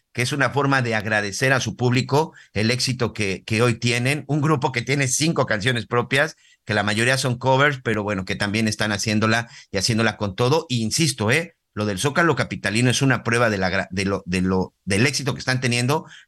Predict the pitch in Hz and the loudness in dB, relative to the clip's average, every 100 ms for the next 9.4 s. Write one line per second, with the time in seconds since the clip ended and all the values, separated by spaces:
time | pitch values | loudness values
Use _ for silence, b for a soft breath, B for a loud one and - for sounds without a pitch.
0 | - 78 90 143 190 180 175 180 151 117 | -12 -4 0 2 4 4 2 0 -2 0
1 | 151 151 151 147 151 135 _ _ 101 131 | 0 0 -2 -2 -2 -4 _ _ -2 2
2 | 170 170 160 170 147 123 107 101 135 131 | 2 0 -2 -4 -4 -2 -2 -2 0 0
3 | 156 156 _ _ - 143 143 139 143 143 | 0 -2 _ _ -2 2 4 4 4 4
4 | 143 135 147 208 202 269 - - 123 113 | 2 2 0 0 0 0 -2 -2 -2 -2
5 | - 131 139 151 185 202 - _ _ - | 0 2 2 2 2 0 -4 _ _ -4
6 | 131 131 - 180 175 156 135 135 127 131 | -2 0 4 4 6 2 2 0 2 0
7 | 120 110 101 107 135 151 170 - B - | 0 0 2 2 4 4 2 0 B 0
8 | 120 113 143 147 143 120 98 120 127 107 | 2 4 4 4 4 4 2 0 0 0
9 | 104 127 143 160 | 0 2 2 0